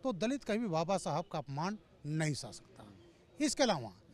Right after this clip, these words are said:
तमाम दलित महापुरुषों के नाम पर जिले बने थे, संभल हो, हापुड़ हो, शामली हो, संत कबीर नगर हो, तमाम जग जिलों के नाम अखिलेश जी आए।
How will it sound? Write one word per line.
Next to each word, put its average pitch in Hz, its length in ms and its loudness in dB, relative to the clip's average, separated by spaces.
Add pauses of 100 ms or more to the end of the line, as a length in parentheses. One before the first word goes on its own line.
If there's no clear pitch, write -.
(500)
तमाम 262 440 2
दलित 214 280 0
महापुरुषों 175 760 -2
के 180 160 -2
नाम 170 260 -4
पर 165 160 -8
जिले 156 340 -2
बने 120 220 -6
थे, - 200 -12 (400)
संभल 202 420 4
हो, 147 280 0
हापुड़ 185 360 0
हो, 156 260 0
शामली 196 420 0
हो, 156 320 -2 (680)
संत 220 280 2
कबीर 214 340 2
नगर 202 280 2
हो, 160 180 -2 (340)
तमाम 285 640 4
जग 190 200 0
जिलों 185 300 2
के 160 140 -2
नाम 214 340 2 (420)
अखिलेश 180 440 2
जी 160 200 -2
आए। 208 320 2